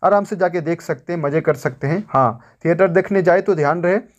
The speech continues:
अंदर आपको जो कुछ मिल रहा है, पानी की बोतल हो गया, कुरकुरे हो गया, चिप्स हो गया, तो ये सब नहीं खरीदना है। बीस रुपये की पानी की बोतल अंदर आपको तीस रुपये, चालीस रुपये के अंदर जो है वो बेचा जाता है, तो इस चीज़ का आप ध्यान रखें। जो कुछ भी आपको लेना हो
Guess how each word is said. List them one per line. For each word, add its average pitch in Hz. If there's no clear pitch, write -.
अंदर 202
आपको 226
जो 214
कुछ 214
मिल 202
रहा 202
है, 208
पानी 185
की 196
बोतल 180
हो 175
गया, 175
कुरकुरे 175
हो 170
गया, 170
चिप्स 180
हो 165
गया, 165
तो 165
ये 180
सब 165
नहीं 147
खरीदना 120
है। 104
बीस 208
रुपये 214
की 214
पानी 202
की 208
बोतल 190
अंदर 185
आपको 180
तीस 180
रुपये, 180
चालीस 170
रुपये 175
के 165
अंदर 165
जो 160
है 165
वो 156
बेचा 143
जाता 151
है, 156
तो 156
इस 170
चीज़ 190
का 190
आप 175
ध्यान 165
रखें। 170
जो 185
कुछ 214
भी 214
आपको 202
लेना 190
हो 196